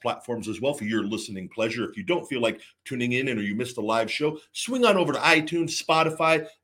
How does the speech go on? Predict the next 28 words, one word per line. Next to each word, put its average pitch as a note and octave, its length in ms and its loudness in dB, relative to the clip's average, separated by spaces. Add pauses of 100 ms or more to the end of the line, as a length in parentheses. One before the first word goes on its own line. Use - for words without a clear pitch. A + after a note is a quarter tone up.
iHeartRadio, D#3 720 6
wherever F3+ 320 4
you E3+ 240 0
listen C3 280 -4
to A2 60 -4
podcasts, B2 560 0 (260)
and C3 100 -8
download F3 440 4
and D3 120 -4
subscribe D3+ 600 -4
to F#3 120 -8
The F#3 100 -2
Ryback F2 760 -4 (220)
Show. G2+ 460 -2
iTunes A2+ 380 0
reviews C#3 340 -6
are G2+ 100 -4
greatly A#2 420 -2
appreciated. F#2+ 720 -6 (160)
If - 140 -16
you A2 80 -4
have B2 180 2
a A#2+ 60 0
moment B2 280 -4
to G2 60 -14
swing C3 260 -8
over A#2+ 180 -2
there D3+ 320 0